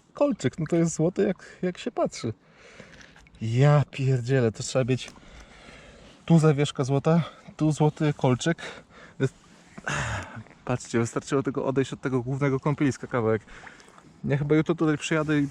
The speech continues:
przeoram to wszystko ze złotym drobnym. <laughs> Misja sk-, drobny skarb dzisiaj jest, nie? Dalej szukam tego łańcuszka złotego, ale tutaj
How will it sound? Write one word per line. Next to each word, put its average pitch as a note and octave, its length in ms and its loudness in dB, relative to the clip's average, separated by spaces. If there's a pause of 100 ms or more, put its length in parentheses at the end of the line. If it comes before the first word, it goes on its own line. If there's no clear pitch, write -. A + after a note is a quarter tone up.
(100)
przeoram D3+ 440 0
to D3 100 -10
wszystko - 400 -6 (160)
ze A2+ 160 -2
złotym A#2 340 0
drobnym. G#2+ 420 -2 (1400)
<laughs> G#2+ 240 2 (2750)
Misja D3 260 0
sk-, - 320 -12
drobny B2+ 260 2
skarb G2 300 -2
dzisiaj G#2+ 260 -6
jest, G2+ 280 -4
nie? A#2+ 160 -2 (2000)
Dalej D3 340 8
szukam - 320 0
tego C3 480 4
łańcuszka C3 580 4
złotego, B2 480 2
ale C3+ 360 4
tutaj C#3 480 2